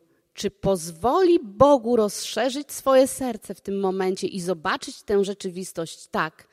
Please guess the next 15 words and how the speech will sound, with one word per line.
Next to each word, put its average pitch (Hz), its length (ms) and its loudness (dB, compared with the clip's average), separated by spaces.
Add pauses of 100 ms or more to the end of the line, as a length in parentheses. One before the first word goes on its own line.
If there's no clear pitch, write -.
(220)
jak 175 220 0
Bóg 165 300 -6
ją 165 180 -6
widzi, 151 440 -12 (540)
czy 247 120 -10
zostanie 202 480 0
w 180 60 -6
swoim 180 500 -6
małym 160 380 -4
myśleniu. 147 580 -10 (1400)
Dziesięciu 254 480 0
poległo. 190 540 -2 (2250)
Widzieli 202 440 0
tylko 175 320 -2
olbrzymów. 156 600 -8